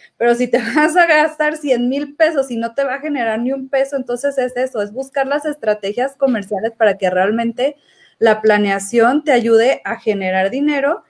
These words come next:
y a que tengas un flujo de dinero y que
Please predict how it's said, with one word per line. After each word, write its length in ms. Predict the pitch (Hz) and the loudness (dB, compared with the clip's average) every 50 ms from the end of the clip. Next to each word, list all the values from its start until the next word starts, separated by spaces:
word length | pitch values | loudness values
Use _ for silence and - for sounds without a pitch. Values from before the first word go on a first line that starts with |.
| _ _ _ _ _ - | _ _ _ _ _ -2
y 100 | 247 247 | 2 2
a 260 | 226 214 208 202 208 | 4 4 2 0 0
que 300 | - 220 202 202 196 202 _ _ _ _ - | 0 0 2 0 0 -6 _ _ _ _ 0
tengas 400 | 214 202 214 214 247 277 269 302 | 0 0 2 2 0 0 0 0
un 200 | 311 302 311 294 | 0 0 0 -2
flujo 440 | - 285 262 262 262 254 254 302 294 | -2 2 4 4 4 4 2 0 2
de 140 | 320 311 | 2 2
dinero 440 | 285 277 254 233 226 226 220 226 254 | 0 -2 -4 -2 0 0 2 2 0
y 140 | 294 277 277 | 0 -2 -2
que 320 | - 240 208 196 196 196 | 0 0 0 0 -2 -8